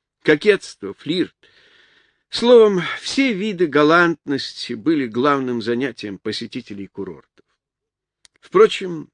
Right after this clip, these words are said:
это касается только так называемых модных курортов, среди которых особенной славой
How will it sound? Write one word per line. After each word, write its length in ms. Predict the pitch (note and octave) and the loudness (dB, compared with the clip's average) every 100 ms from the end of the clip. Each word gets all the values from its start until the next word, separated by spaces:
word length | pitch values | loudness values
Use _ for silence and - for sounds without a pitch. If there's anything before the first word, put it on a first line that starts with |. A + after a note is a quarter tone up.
| _ _ _ _ _ _ - | _ _ _ _ _ _ -6
это 160 | D3 - | -6 -4
касается 560 | C#3+ D3+ C#3+ B2+ - | -4 -2 -2 -4 -4
только 260 | C#3 B2+ - | -2 -2 -6
так 200 | A#2 - | -10 -6
называемых 720 | A#2+ C3 C3 C3 B2 B2 _ _ _ _ _ _ | -6 -4 -2 -2 -4 -8 _ _ _ _ _ _
модных 540 | D3 F3+ G2+ F2+ - _ | 2 2 2 -8 -18 _
курортов, 520 | A2+ B2+ F#3+ - D#3+ | -4 -2 -2 -4 -12
среди 280 | - B2 A2+ | -12 -10 -8
которых 500 | A#2 - F3+ E3 - _ _ _ _ _ _ | -8 -2 -2 -2 -10 _ _ _ _ _ _
особенной 840 | C#3 - G3+ G3+ F#3 F3 E3+ D#3 | -4 2 4 4 2 -4 -4 -4
славой 640 | - - E3 E3+ E3 C3+ | -4 -2 0 0 -2 -6